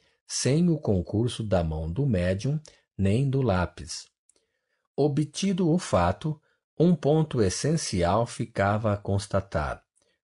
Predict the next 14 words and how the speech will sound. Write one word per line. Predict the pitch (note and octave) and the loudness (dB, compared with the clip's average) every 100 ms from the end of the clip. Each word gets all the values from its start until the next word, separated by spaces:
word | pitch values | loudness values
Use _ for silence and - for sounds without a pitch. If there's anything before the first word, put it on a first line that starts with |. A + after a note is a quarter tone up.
| _ | _
o | G#2 F#2+ | -4 -2
papel | E2 D#2+ - A2 | -2 -2 0 2
do | C3 C3 | 2 0
médium | G2 F2+ G2+ A2 A2 | 2 2 0 0 0
nas | F#2+ E2+ E2+ | 0 -2 -2
respostas | G#2 G#2 - E2+ E2+ F#2 A2+ G#2+ - - | -4 -4 -4 -2 -2 -2 -6 -8 -8 -2
e | G#2+ | -2
a | G2+ | -2
parte | - E2 E2 F#2+ - | -4 -4 -4 -6 -10
que | - F#2+ | -8 -4
ele | F2 A2 | -2 -2
pode | G#2+ F2 F#2 G2 F#2+ | -4 -2 -2 -2 -2
nelas | D#2+ C2 D#2+ F#2 | -2 -4 -6 -6
tomar, | - A#2 G2 D#2 D#2 - | -4 -4 -2 -2 -4 -8